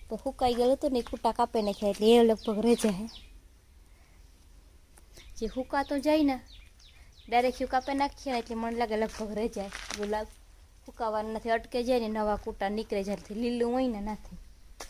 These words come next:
ને આજ જો આ ગાદલું ને ધડકિયું ને ઓલના બધાય નાખ્યા તા.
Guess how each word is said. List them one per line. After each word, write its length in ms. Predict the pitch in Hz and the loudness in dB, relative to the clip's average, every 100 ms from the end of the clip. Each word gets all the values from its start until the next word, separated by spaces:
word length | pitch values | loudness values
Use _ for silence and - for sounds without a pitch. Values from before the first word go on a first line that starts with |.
| - - - - - - - | -16 -20 -20 -20 -20 -20 -12
ને 140 | 214 | -4
આજ 160 | 220 214 - - - - - - - - - - - - - | -2 -2 -8 -14 -18 -14 -14 -16 -20 -20 -20 -18 -16 -16 -2
જો 100 | 220 | 0
આ 60 | 196 | 8
ગાદલું 480 | 214 214 220 220 | 10 10 8 6
ને 60 | 214 | 6
ધડકિયું 640 | 202 226 233 - 233 226 | 8 8 8 6 4 4
ને 60 | 214 | 6
ઓલના 360 | 226 226 226 | 6 6 4
બધાય 300 | 214 214 214 | 2 0 0
નાખ્યા 320 | 220 233 - 294 | 0 0 2 4
તા. 180 | 269 | 4